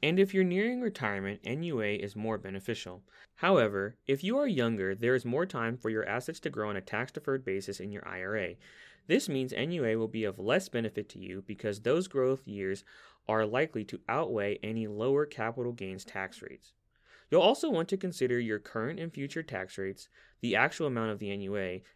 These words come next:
and the risk involved. We hope that this information about net unrealized appreciation is helpful to you.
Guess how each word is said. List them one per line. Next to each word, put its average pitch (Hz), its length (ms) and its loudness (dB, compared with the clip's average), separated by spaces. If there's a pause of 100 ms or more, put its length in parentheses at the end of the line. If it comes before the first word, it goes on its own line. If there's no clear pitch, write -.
(100)
and 135 160 4
the 127 80 4
risk 104 260 0
involved. - 480 -12 (640)
We 160 100 0
hope 175 180 8
that 370 120 8
this 247 160 -2
information 113 720 0
about 104 260 -2
net 110 320 -2
unrealized 123 480 0
appreciation 113 720 -6
is 107 140 -6
helpful 101 360 -6
to - 120 -12
you. 65 260 -14